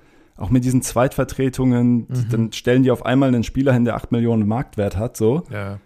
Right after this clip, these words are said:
Speaker 1: Das, das ist so unberechenbar und dann spielen die dich her und du, du, deine Mannschaft sieht aus wie die letzte Gurkentruppe, weil da halt
Speaker 2: <laughs>
Speaker 1: irgendwie so ein paar neunzehnjährige dich halt mal kurz auseinandernehmen und in
Speaker 3: Mhm.
Speaker 1: nächste Woche verlieren die aber wieder sechs eins oder so. Es ist,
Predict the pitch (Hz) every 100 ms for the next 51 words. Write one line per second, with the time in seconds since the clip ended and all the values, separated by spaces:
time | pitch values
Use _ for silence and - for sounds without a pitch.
0 | _ _ _ _ _ - 107 101 - 117
1 | 107 120 - - - 113 139 156 160 147
2 | 104 98 107 95 107 131 113 - 135 139
3 | 123 113 - 117 139 110 110 - 107 107
4 | 107 - 104 110 113 120 110 113 117 117
5 | 113 104 113 - 113 127 135 - 113 120
6 | 117 107 104 101 123 113 107 107 107 98
7 | 113 113 113 113 107 110 107 104 - 101
8 | 107 101 107 120 - 104 107 123 147 104
9 | 113 135 117 117 _ _ - 127 127 127
10 | - 123 127 123 117 120 160 107 95 95
11 | 104 104 87 104 - 98 104 131 - 120
12 | 117 131 117 - -